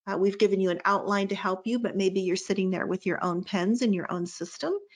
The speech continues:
and also participating in polls. Let's go on,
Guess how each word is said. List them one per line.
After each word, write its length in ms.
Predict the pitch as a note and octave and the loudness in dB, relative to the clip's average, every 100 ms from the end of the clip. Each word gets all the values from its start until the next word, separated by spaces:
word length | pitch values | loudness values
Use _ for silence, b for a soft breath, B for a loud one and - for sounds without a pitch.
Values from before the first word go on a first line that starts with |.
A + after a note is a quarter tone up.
| b b _ | b b _
and 100 | E4+ | 2
also 240 | D4+ C#4+ C4+ | 4 4 2
participating 840 | B3+ A3 A#3 A3+ G#3+ G#3 F#3+ F3+ | 2 0 0 -2 0 0 0 -2
in 100 | G#3 | -6
polls. 640 | - - F#3 - - - - _ _ _ _ _ _ B B | -8 -6 -4 -4 -8 -10 -18 _ _ _ _ _ _ B B
Let's 220 | C#4+ G4+ | 0 2
go 260 | - G#4+ G4+ | 4 6 8
on, 400 | B3 G#3 A3+ B3+ | 8 6 4 2